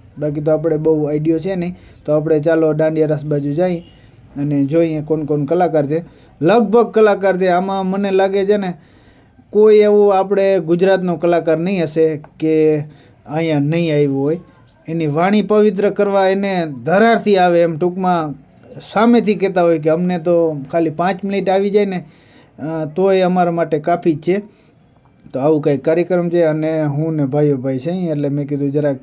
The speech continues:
વ્લોગમાં આપણું સીન આવી જાય એટલે જરાક આપણે લઈ લઈએ.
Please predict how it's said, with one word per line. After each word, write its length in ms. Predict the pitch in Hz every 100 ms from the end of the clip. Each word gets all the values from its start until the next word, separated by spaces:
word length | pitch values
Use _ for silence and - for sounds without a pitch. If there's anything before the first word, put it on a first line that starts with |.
| -
વ્લોગમાં 420 | 135 147 143 143
આપણું 280 | 143 147 143
સીન 220 | 127 135
આવી 220 | 139 180 165
જાય 160 | 151
એટલે 440 | 151 135 135 135 131
જરાક 320 | 139 135 127
આપણે 220 | 127 123
લઈ 200 | 135 185
લઈએ. 380 | 170 160 156